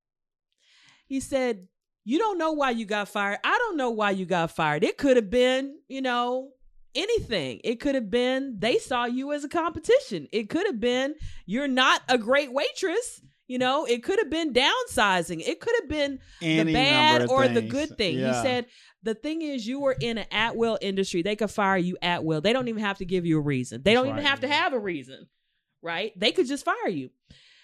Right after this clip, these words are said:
Speaker 1: And he said, "But they did you a favor." Because that
Speaker 2: <laughs>
Speaker 1: job was taking your time. You go to school.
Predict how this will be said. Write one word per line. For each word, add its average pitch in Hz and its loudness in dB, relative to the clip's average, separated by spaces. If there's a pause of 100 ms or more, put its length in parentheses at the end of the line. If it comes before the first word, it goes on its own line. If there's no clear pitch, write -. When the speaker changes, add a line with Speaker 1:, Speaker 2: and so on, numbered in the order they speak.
(340)
Speaker 1:
And 254 2
he 254 -2
said, 240 -2
"But 240 2 (800)
they 180 2
did 175 -2
you 156 -8
a 139 -10
favor." 180 -10 (580)
Because 170 0
that 196 0
Speaker 2:
<laughs> 180 -8
Speaker 1:
job 185 0
was 165 -2
taking 185 -2
your 170 -4
time. 208 -4
You 220 0
go 262 6
to 202 2
school. 151 -8